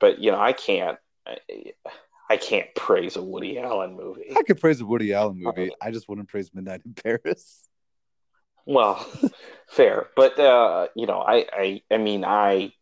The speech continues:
Speaker 1: I can't. Yeah, so I'm, my pick is Moneyball.
Speaker 2: Yeah, Moneyball's, I mean, yeah, I think I, my top three, I'm fine with either one. Um, I think, to be honest, I don't think any of these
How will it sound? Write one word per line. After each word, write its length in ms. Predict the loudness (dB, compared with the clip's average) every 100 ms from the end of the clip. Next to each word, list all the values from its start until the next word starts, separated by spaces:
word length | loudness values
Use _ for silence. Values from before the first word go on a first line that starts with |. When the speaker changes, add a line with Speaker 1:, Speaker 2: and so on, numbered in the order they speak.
| _ -8
Speaker 1:
I 160 | -8
can't. 360 | -8 -14 -16 -18 _
Yeah, 240 | -12 -12
so 300 | -4 2 4 4
I'm, 260 | 2 -2
my 180 | 0 0
pick 280 | 2 -2 -2
is 80 | -8
Moneyball. 480 | -12 -14 -6 -4 -4 _ 0
Speaker 2:
Yeah, 220 | 4 4
Moneyball's, 580 | 0 -4 -4 -6 -8 _ _ -12
I 80 |
mean, 180 | -12 -8
yeah, 180 | -6 -6
I 80 | -8
think 240 | -10 -14 _ _ _ _ -12
I, 200 | -10 -10
my 200 | -10 -10
top 260 | -10 -12 -12 _
three, 240 | -14 -12
I'm 120 | -12 -14
fine 200 | -14 -12
with 120 | -14 -16
either 260 | -16 -14
one. 520 | -14 -14 -14 -14 -18 -20 _ _ _ -12
Um, 420 | -10 -8 -10 -14 _ _ _ _ _ _ _
I 80 | -8
think, 360 | -6 -6 -6 -10 _ _ _ _ _ _ _ _ _ _ _ _ _ _ _ _
to 100 | -6
be 180 | -6 -4
honest, 380 | -2 -2 -4 -10 -10
I 80 |
don't 180 | -8 -8
think 200 | -10 -10 _
any 260 | -12 -8 -6
of 100 | -8
these 200 | -10 -16